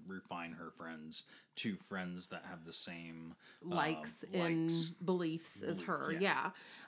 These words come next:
Speaker 2: Yeah. Um, so there is a little bit, we've, we've had a little bit of a push in our house that, um,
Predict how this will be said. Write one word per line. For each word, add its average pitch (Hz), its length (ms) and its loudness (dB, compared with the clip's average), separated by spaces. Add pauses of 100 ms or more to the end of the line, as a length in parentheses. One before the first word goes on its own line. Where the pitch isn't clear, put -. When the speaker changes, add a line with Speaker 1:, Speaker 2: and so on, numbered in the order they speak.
(100)
Speaker 2:
Yeah. 190 220 10
Um, 170 280 4 (320)
so 220 420 10
there 226 200 10
is 269 140 8
a 285 60 8
little 226 200 6
bit, 196 200 6
we've, 220 360 4
we've 226 220 6
had 208 220 6
a 208 40 6
little 185 220 4
bit 175 140 4
of 170 100 0
a 175 80 4
push - 540 0 (240)
in 165 600 2 (220)
our 175 380 8
house 156 460 2
that, 156 320 0 (120)
um, 156 520 6